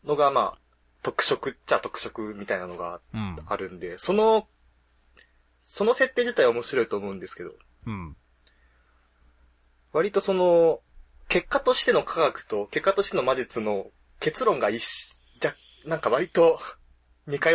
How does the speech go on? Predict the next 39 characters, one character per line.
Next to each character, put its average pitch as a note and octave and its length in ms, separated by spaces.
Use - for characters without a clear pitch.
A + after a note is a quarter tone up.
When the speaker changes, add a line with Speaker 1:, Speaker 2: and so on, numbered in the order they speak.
Speaker 1:
っ E3+ 60
て - 220
る E3 140
感 G2+ 340
が G2+ 160
あ G2 60
っ - 40
て。 - 220
Speaker 2:
う B2+ 60
ん。 F#2 240
Speaker 1:
あ B2 120
の、 A2 100
事 G2+ 120
象 F#3+ 160
と G3 60
し - 80
て D3+ 40
出 F3+ 140
て E3 80
け-、 - 160
出 E3 100
て D#3 60
く - 100
る G#2 80
も G2+ 100
の G#2 120
が G2+ 100
っ - 60
て - 160
い - 20
う - 20
こ G2+ 80
と G2+ 40
な F2+ 80
ん F#2 60
で - 40
す - 80
け - 80
ど。 - 60